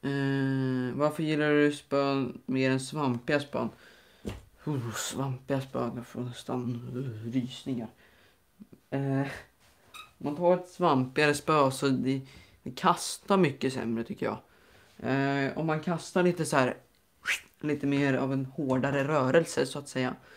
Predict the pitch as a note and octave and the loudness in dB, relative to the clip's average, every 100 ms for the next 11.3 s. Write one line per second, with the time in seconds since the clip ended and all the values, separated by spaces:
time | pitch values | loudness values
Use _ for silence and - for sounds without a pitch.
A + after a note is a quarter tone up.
0 | - - - - - D3 C#3+ C#3 C3+ C#3+ | -20 -20 -20 -16 -2 2 4 2 0 -4
1 | C3 - C#3 C3 C3 - - C#3+ B2 B2+ | -6 -2 0 0 -2 -12 -4 -2 0 0
2 | B2 - B2+ B2+ C3 B2 A#2 A#2 - B2+ | -2 -2 -2 -2 -4 -4 -4 -4 -4 -4
3 | C3 - - - _ _ C#3 C#3 C#3+ C3 | -4 -14 -20 -20 _ _ -2 0 0 0
4 | C3 B2+ C3 C3 B2 B2 A#2+ B2 - C3+ | 2 2 4 2 2 -2 -6 -8 -4 -4
5 | C3 C#3 C3+ C3+ C3+ C#3+ - _ - - | -2 -6 -6 -6 -4 -6 -10 _ -20 -20
6 | - - - _ - C4 C#3 C3+ - - | -20 -20 -20 _ -6 -2 -2 -4 -10 0
7 | D3 C#3+ C#3 C#3 C3 - - _ _ C3 | 2 4 4 4 2 0 -6 _ _ -4
8 | D3+ D3+ D3 C#3 C#3 C#3 C3+ C3 C#3+ D#3 | 0 0 -2 -2 0 0 -2 -4 0 2
9 | D#3 D3 B2+ B2+ - C3+ C3 B2+ B2 - | 2 0 0 0 -2 -2 2 2 0 -2
10 | B2+ D3 C3 C3 A#2 A2 B2 C#3+ D#3+ - | -4 0 2 2 0 -2 -2 -2 -2 -2
11 | E3+ E3+ | -4 -4